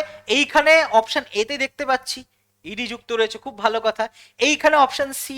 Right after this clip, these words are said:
আর ডি কোনোটাই হবে না। কেন হবে না? কারণ এখানে by এর পরে কি রয়েছে? The Romans। তার মানে by এর পরে যেটা থাকবে আমার তো সেটাই অপশনে কারেক্ট অপশন হয়ে যাবে। তাহলে সেটা কোথায় রয়েছে? অপশন এ তে রয়েছে শুধুমাত্র,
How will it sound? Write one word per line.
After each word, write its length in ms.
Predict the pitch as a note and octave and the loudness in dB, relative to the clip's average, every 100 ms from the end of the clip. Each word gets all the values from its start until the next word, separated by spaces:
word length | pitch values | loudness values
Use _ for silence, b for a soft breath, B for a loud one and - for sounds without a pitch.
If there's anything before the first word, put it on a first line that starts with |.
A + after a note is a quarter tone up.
| C#4+ | 0
আর 80 | B3+ | 0
ডি 80 | - F3+ | -4 -6
কোনোটাই 320 | G#3+ A3 B3 A#3+ | -6 -4 -2 -2
হবে 140 | A3 A3 | 0 -2
না। 40 | A#3 B B - | -4 B B 4
কেন 200 | C#4+ D#4+ E4 | 6 8 8
হবে 160 | D#4 D#4+ | 8 6
না? 60 | D#4+ E4 B - | 2 -2 B 4
কারণ 160 | B3 C4 | 4 4
এখানে 180 | D4 D#4+ A#3 G3+ | 4 2 2 2
by 160 | A3 C4 | 2 2
এর 60 | D#4 D#4 | -2 0
পরে 140 | D#4+ D#4+ | 0 0
কি 100 | D#4+ E4 | -6 0
রয়েছে? 240 | C#4+ - A#3 | -2 -2 0
The 120 | A#3 C#4+ C#4+ | 4 6 6
Romans। 300 | A3+ C#3 B2 _ _ - | 2 -4 -10 _ _ -10
তার 100 | A3 | -4
মানে 120 | C#4 G#3 | 0 4
by 140 | G3+ A#3+ | 4 2
এর 80 | C#4 | 2
পরে 140 | D4+ D4+ B3 | 4 4 2
যেটা 180 | C4 C#4 | -4 0
থাকবে 300 | C4+ A#3+ F3 F3 b b - | -2 -2 -8 -12 b b -4
আমার 160 | G#3 A#3+ | -2 -2
তো 40 | D4 - | -4 -6
সেটাই 280 | G#3 C4 D#4 B3+ | -2 0 2 2
অপশনে 280 | - C#4 B3 | 0 -6 0
কারেক্ট 240 | A3 A#3 - | 0 0 -4
অপশন 200 | B3 C4 B3+ | -8 -6 -2
হয়ে 140 | C4 G#3+ | -2 -2
যাবে। 140 | C3 A2+ B | -6 -14 B
তাহলে 180 | B C4 - | B -6 -4
সেটা 200 | C4+ E4 D#4+ | 2 4 4
কোথায় 220 | D#4+ D4+ C4 | 4 4 4
রয়েছে? 240 | G3+ - _ _ D3 | -2 -8 _ _ -12
অপশন 260 | - C4 C4+ - F3 | -8 -8 -8 -8 -10
এ 40 | - | -10
তে 60 | C#3 | -14
রয়েছে 200 | B2+ A#2+ B2+ | -14 -16 -18
শুধুমাত্র, 420 | - D3 B2 _ | -18 -16 -16 _